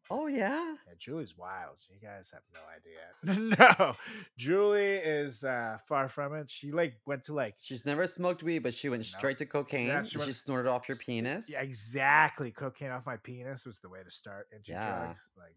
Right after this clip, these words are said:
Speaker 2: most people smoke a joint, but not Julie. She, <laughs> she, she, and we were driving a motorcycle, too, so it was wild.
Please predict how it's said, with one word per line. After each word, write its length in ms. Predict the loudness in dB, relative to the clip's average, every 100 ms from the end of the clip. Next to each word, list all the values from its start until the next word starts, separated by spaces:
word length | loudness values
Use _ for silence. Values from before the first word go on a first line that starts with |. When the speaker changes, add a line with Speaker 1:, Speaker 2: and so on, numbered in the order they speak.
| -20
Speaker 2:
most 200 | -20 -20
people 220 | -20 -18
smoke 280 | -16 -18 -18
a 40 |
joint, 340 | -20 -18 -18 -18 -20
but 120 | -20
not 200 | -18 -18
Julie. 560 | -18 -18 -18 -18 -20 _ _
She, 240 | -20 -20 -16
<laughs> 40 |
she, 140 | -12 -10
she, 180 | -10 -10 -12 -18 -20 -20 -12
and 120 | -4
we 100 | 0
were 100 | 0
driving 400 | 0 2 2 2
a 20 |
motorcycle, 640 | -6 -8 -8 -10 -12 -14 -20
too, 240 | -16 -16 -16
so 160 | -20 -20
it 100 | -20
was 140 | -20 -16
wild. 440 | -10 -8 -10 -14